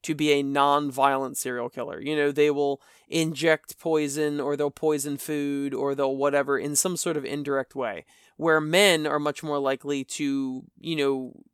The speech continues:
perform violent acts of crime, like, you know, shooting, stabbing, whatever.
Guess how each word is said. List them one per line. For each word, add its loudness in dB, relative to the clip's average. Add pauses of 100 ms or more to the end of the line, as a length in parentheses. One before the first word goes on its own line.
(120)
perform -2
violent 4
acts -4
of -6
crime, 0
like, -6 (300)
you -4
know, 0
shooting, -2
stabbing, 0
whatever. -6